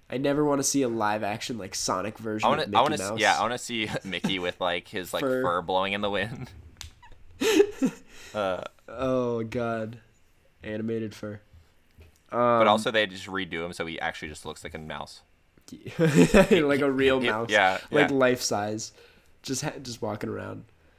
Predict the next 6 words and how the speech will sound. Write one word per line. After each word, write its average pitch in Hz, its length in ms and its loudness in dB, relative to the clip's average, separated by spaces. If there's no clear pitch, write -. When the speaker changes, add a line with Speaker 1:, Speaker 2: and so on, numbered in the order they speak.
Speaker 1:
Yeah, 107 280 2
Speaker 2:
Yeah. 95 60 -2
Speaker 1:
no. 85 260 -2
That'd 123 180 -2
be 117 100 0
awful. 98 400 -6